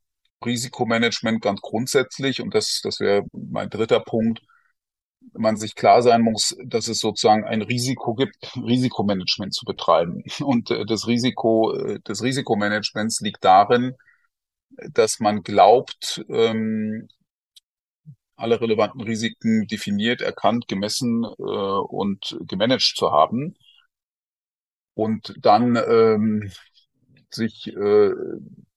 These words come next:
sozusagen in einen Bereich der Scheingenauigkeit bewegt,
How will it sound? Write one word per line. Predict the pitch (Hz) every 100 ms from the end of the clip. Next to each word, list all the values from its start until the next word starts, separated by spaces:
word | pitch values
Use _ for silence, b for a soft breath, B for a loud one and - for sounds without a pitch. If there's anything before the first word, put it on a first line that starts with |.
| _ _ _ _ _ _ _ _
sozusagen | - 107 107 - -
in | 104
einen | - 107
Bereich | 101 85 104
der | -
Scheingenauigkeit | - 104 127 127 107 90 110 - - 80 80 - - -
bewegt, | 110 101 98 87 98 127 -